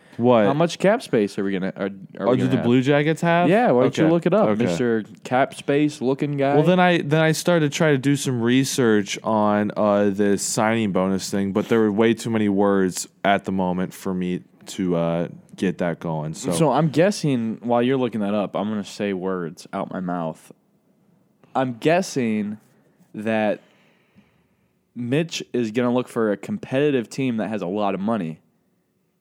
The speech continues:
Speaker 1: We're
Speaker 2: If he
Speaker 1: still
Speaker 2: doesn't
Speaker 1: pay-, we're still paying Scott Hartnell.
Speaker 2: Well, yeah, I mean, come on. You see that flow walking around
Speaker 1: Fucking
Speaker 2: the
Speaker 1: love
Speaker 2: event
Speaker 1: to
Speaker 2: level
Speaker 1: see
Speaker 2: floor,
Speaker 1: it.
Speaker 2: man?
Speaker 1: God damn.
Speaker 2: Like, that, that,
Speaker 1: God
Speaker 2: that
Speaker 1: fucking damn it, dude.
Speaker 2: Cut the team. Let's just pay that guy to walk around the building.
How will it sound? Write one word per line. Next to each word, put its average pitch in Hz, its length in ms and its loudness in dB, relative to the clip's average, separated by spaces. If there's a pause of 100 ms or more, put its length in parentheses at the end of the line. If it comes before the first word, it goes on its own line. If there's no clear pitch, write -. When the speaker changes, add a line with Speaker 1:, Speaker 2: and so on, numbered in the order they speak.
(200)
Speaker 1:
We're 117 60 0
Speaker 2:
If 110 80 -4
he 123 60 0
Speaker 1:
still 151 200 4
Speaker 2:
doesn't - 280 -4
Speaker 1:
pay-, - 140 -16
we're 135 60 -6
still - 240 -4
paying 131 240 -4
Scott - 340 -6
Hartnell. 101 480 -6 (480)
Speaker 2:
Well, 101 180 -6
yeah, 101 240 -8
I 85 60 -12
mean, 87 220 -12
come 107 160 -10
on. 85 180 -6
You 90 60 -8
see 113 160 -8
that - 140 -4
flow 101 340 0
walking 110 380 0
around 110 320 -2
Speaker 1:
Fucking 110 140 -6
Speaker 2:
the 98 260 -2
Speaker 1:
love 110 100 -4
Speaker 2:
event 104 160 0
Speaker 1:
to 107 60 -2
Speaker 2:
level 104 200 -4
Speaker 1:
see 101 100 -6
Speaker 2:
floor, 110 280 0
Speaker 1:
it. 117 40 -4
Speaker 2:
man? 123 260 0
Speaker 1:
God - 260 -4
damn. 101 260 -6
Speaker 2:
Like, 90 120 -6
that, 104 340 -4
that, 104 220 -2
Speaker 1:
God 98 160 -12
Speaker 2:
that 113 200 -2
Speaker 1:
fucking 101 420 -8
damn 101 340 -6
it, 73 120 -12
dude. 71 240 -12
Speaker 2:
Cut 151 240 0
the 131 60 -2
team. 120 400 -2
Let's 113 160 -4
just 127 200 -6
pay 123 160 -2
that 117 120 0
guy 113 140 0
to 107 80 -2
walk 107 260 -2
around 107 160 -2
the 95 80 -8
building. 98 520 -4